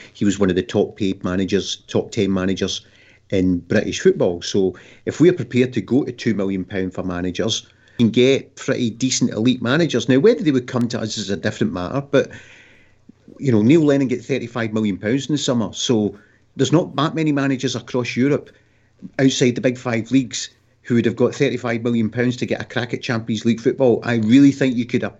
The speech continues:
you could get someone. I think we should have been planning for that person to be in situ with the director of football at the end of this season, you know, just if a, we're cle-, changing the culture of the club. And after, after we get knocked out of the Champions League,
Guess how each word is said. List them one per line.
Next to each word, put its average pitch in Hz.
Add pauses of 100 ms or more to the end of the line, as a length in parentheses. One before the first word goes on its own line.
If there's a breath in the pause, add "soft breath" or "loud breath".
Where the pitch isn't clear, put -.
(140)
you 120
could 101
get 120
someone. 131 (220 loud breath)
I 101
think 113
we 107
should 107
have 92
been 98
planning 131
for 117 (520 loud breath)
that 117
person 120 (200)
to 110
be 120
in 120
situ 123
with 110
the 113
director 120
of 123
football 120 (360 soft breath)
at 104
the 113
end 117
of 117
this 113
season, 117
you 110
know, 107
just 113
if 107
a, 104 (120)
we're 110
cle-, -
changing 131
the 104
culture 117
of 110
the 110
club. 117 (380 loud breath)
And 117
after, 135 (420)
after 156
we 143
get 131
knocked 131
out 143
of 113
the 131
Champions 139
League, 226